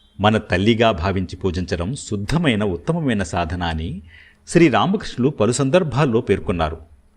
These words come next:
ఎందుకంటే మానవ సంబంధాల్లో ఇది అత్యంత ఆత్మీయమైన, సహజమైన బంధం.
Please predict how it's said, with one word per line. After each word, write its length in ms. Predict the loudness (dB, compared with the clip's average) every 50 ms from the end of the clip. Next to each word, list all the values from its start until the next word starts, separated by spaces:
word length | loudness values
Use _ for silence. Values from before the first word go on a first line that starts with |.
| _ _ _ -8
ఎందుకంటే 480 | -4 -2 0 0 2 0 2 2 2 2 2 0 -4 -8 -12 -20 _ _ _ _ 0
మానవ 300 | 2 4 4 4 2 0
సంబంధాల్లో 840 | 0 -2 -2 -2 0 -2 0 2 2 2 4 4 2 0 0 -2 -2 -4 -4 -2
ఇది 140 | 0 0 2
అత్యంత 480 | 0 -2 -4 -4 -2 -2 -2 0 2 2
ఆత్మీయమైన, 840 | 2 0 0 -4 -2 0 2 2 2 2 0 0 -2 -2 -4 -6 -10 _ -20 -20 -20 _ -4
సహజమైన 580 | 0 2 4 4 4 4 4 2 2 2 0
బంధం. 360 | 0 0 0 0 0 0 -2